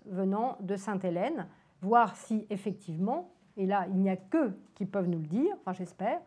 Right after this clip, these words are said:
euh, si la composition chimique est compatible avec les deux prélèvements, euh, de ces deux masques. Petit détail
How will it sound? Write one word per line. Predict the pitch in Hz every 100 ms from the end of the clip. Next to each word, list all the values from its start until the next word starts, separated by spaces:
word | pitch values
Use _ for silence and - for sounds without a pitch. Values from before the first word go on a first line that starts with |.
| - - - - -
euh, | 220 214 196 190 185 -
si | 190 - 277 269 - - 202
la | 202
composition | 196 208 208 190 190 214
chimique | 185 202 220 214 - -
est | 247 208
compatible | - 233 190 190 - 330 -
avec | 233 214 185 226 269 -
les | 214 233
deux | 196
prélèvements, | 220 - 190 165 165 185 - - - - - -
euh, |
de | 196 240 254 -
ces | 190 - 196
deux | 170 165
masques. | 160 185 370 - 196 - - - - _ _ _ _ _ _
Petit | - 247 -
détail | 202 196 190 220 196